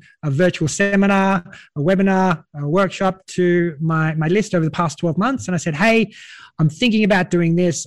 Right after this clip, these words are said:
I would love you to be involved as one of our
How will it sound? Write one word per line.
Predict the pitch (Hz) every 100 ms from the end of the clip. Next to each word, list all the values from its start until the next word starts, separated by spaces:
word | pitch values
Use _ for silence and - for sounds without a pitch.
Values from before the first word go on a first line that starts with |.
| -
I |
would | 156 151
love | 190 208 202 170 - - _
you | 170 175
to | 156
be | 165 160
involved | 151 127 180 185 175
as | 165 139
one | 160
of | 160
our | 151 151 151